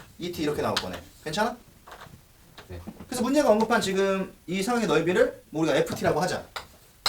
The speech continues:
Speaker 1: 그럼 에프티라고 한다면 이 넓이는 넓이야? 밑변 높이니까 얼마야? 이의 제-, 이의 티 승분의 티 제곱 이렇게 나오겠네. 요거 제대로 구하면 되지. 됐어? 그럼 아까 우리가 저기 있는 제가 다항함수 곱하기 지수함수면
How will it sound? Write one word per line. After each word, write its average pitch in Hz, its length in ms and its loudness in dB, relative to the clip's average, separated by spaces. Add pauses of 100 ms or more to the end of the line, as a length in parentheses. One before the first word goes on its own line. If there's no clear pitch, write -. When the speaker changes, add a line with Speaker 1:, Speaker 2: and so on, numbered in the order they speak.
(240)
Speaker 1:
그럼 233 160 4
에프티라고 247 320 2
한다면 202 440 2
이 156 60 0
넓이는 147 500 0 (320)
넓이야? 180 420 4 (560)
밑변 269 220 -2
높이니까 - 640 0
얼마야? 214 380 0 (680)
이의 185 220 2
제-, - 200 -4
이의 190 200 2
티 185 100 -8
승분의 180 380 0 (120)
티 233 80 -4
제곱 202 180 2
이렇게 151 160 -4
나오겠네. 123 300 -2 (1900)
요거 175 180 4
제대로 165 240 0
구하면 107 220 -4
되지. 80 200 -10 (1040)
됐어? 202 260 -6 (500)
그럼 277 180 2
아까 254 120 2
우리가 233 180 0
저기 240 240 2
있는 262 140 -2
제가 175 460 2 (920)
다항함수 269 400 6
곱하기 254 260 2
지수함수면 180 580 0